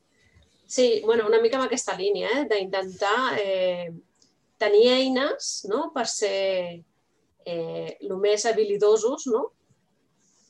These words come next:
Per donar resposta a aquestes noves necessitats que es vagin presentant, no?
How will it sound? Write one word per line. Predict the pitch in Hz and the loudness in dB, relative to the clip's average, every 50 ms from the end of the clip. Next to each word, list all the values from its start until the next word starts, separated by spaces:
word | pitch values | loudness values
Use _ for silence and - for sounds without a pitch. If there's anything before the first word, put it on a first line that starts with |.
| _ _ _ _ _ | _ _ _ _ _
Per | - 226 208 180 | -2 -2 -2 0
donar | 180 196 202 202 208 220 | -2 -2 0 0 0 0
resposta | 240 233 - - - 226 220 226 - 262 277 | 0 -2 -2 0 0 0 0 0 -2 -4 -4
a | 311 - - 220 220 | -4 -6 -6 -6 -6
aquestes | - 202 - - 220 214 214 | -6 -6 -6 -6 -6 -6 -4
noves | 202 196 202 208 220 | -4 -4 -4 -4 -4
necessitats | 220 214 208 202 208 202 - | -6 -6 -8 -8 -10 -10 -8
que | - 220 | -8 -6
es | 208 | -4
vagin | 214 208 202 214 180 | -4 -4 -4 -6 -8
presentant, | 160 208 185 180 185 170 175 180 - 202 208 233 254 240 | -10 -12 -12 -10 -10 -10 -10 -8 -6 -6 -6 -6 -6 -6
no? | 202 214 - 440 | -6 -6 -6 -6